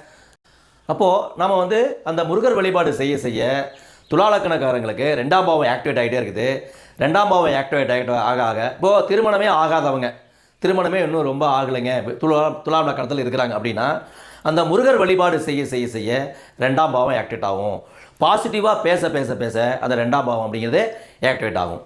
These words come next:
சரிங்களா? அந்த மாதிரி. அடுத்தது வந்து என்னன்னு கேட்டிங்கன்னா, விருச்சக லக்னம். விருச்சக லக்னம். விருச்சக லக்னம் அப்படின்னா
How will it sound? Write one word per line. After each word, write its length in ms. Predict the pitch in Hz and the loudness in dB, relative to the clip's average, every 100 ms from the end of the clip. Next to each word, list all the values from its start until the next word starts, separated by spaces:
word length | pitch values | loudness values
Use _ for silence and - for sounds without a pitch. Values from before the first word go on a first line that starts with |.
| - | -4
சரிங்களா? 360 | 135 120 110 - | -2 0 -2 -2
அந்த 160 | 120 | -2
மாதிரி. 240 | 113 - 190 - - - | 0 -2 -4 -14 -20 -4
அடுத்தது 360 | 139 180 254 240 | -2 0 0 0
வந்து 200 | 190 185 | 2 0
என்னன்னு 140 | 170 | 0
கேட்டிங்கன்னா, 340 | 151 135 175 175 | 0 0 -2 0
விருச்சக 380 | 160 190 220 127 | -2 0 0 2
லக்னம். 340 | 127 - - - - _ _ _ _ 135 | 0 -4 -10 -14 -20 _ _ _ _ -4
விருச்சக 420 | 175 202 202 190 262 - - | -4 0 2 2 0 -2 -6
லக்னம். 440 | 120 123 - - - - | -2 0 0 -2 -8 -4
விருச்சக 360 | 165 220 254 208 | -4 4 4 6
லக்னம் 300 | 175 170 160 | 4 4 2
அப்படின்னா 360 | 139 131 139 | 2 0 -2